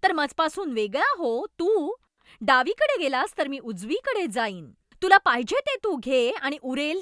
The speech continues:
ते मी घेईन." ओहो, आपण इथे लीनता कार्यरत होताना पाहतोय. तू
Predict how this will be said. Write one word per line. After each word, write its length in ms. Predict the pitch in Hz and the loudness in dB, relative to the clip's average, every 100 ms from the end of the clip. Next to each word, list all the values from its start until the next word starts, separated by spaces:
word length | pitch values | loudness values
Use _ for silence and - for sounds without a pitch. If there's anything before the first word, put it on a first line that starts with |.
| - | -4
ते 160 | 247 269 | -6 -4
मी 300 | 226 226 247 | -6 -6 -8
घेईन." 400 | 208 233 175 - - _ _ _ _ _ _ _ _ _ _ _ _ _ | -6 -8 -8 -14 -20 _ _ _ _ _ _ _ _ _ _ _ _ _
ओहो, 800 | - 247 285 262 - 190 202 381 | -2 0 0 -2 -6 -10 -6 -4
आपण 380 | 285 170 202 254 | -4 -4 -6 -6
इथे 300 | 247 311 233 | -6 -6 -6
लीनता 360 | 220 214 254 392 | -8 -8 -6 -4
कार्यरत 460 | 320 208 233 381 | -2 -2 -6 -6
होताना 260 | 349 381 415 | -8 -10 -8
पाहतोय. 400 | 453 427 440 302 185 _ _ _ _ _ _ _ _ | -6 -6 -10 -14 -18 _ _ _ _ _ _ _ _
तू 60 | - | -4